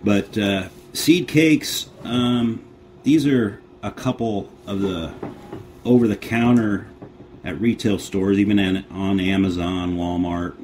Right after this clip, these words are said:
stuff like that, that hold the cake. And you can either hang these from, you know, your shepherd's hook or a tree or whatever you, you, where you want it. And it seems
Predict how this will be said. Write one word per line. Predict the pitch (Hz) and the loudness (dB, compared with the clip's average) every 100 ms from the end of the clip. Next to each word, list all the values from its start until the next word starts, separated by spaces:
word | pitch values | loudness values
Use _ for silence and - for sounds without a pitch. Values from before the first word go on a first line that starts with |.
| - | -16
stuff | - 98 87 | -10 -8 -6
like | 87 85 | -6 -6
that, | 90 90 90 - - - - - | -4 -4 -6 -8 -18 -20 -18 -6
that | 95 | 0
hold | 98 117 104 | 4 4 4
the | 95 | -2
cake. | - 107 92 90 - - - - - - - - | -2 0 0 -2 -10 -20 -20 -20 -20 -20 -20 -8
And | 95 95 95 95 98 | -4 0 0 2 2
you | 101 | 2
can | 101 | 2
either | 104 98 | 2 2
hang | 98 104 104 | 0 2 4
these | 101 101 92 | 4 4 2
from, | - 101 95 95 90 - - | -2 -2 0 -2 -4 -8 -14
you | 110 101 | -6 -4
know, | 95 | 0
your | 95 92 | 0 0
shepherd's | - 98 98 85 | 0 -2 -2 -4
hook | - 98 92 | -2 -2 -2
or | 92 92 | 0 0
a | |
tree | - - 95 95 92 | -2 -2 0 2 2
or | 92 | 2
whatever | 92 90 92 90 85 76 | -2 -2 -2 -2 -6 -8
you, | 92 90 - | -8 -8 -8
you, | 98 92 | -6 -6
where | 98 95 95 | -2 0 2
you | 90 | 2
want | 85 95 98 90 | 2 2 2 0
it. | 90 - - - - - - | -4 -12 -20 -20 -20 -20 -6
And | 98 98 | -2 0
it | - | -2
seems | - 127 135 131 123 - | 4 6 8 8 8 4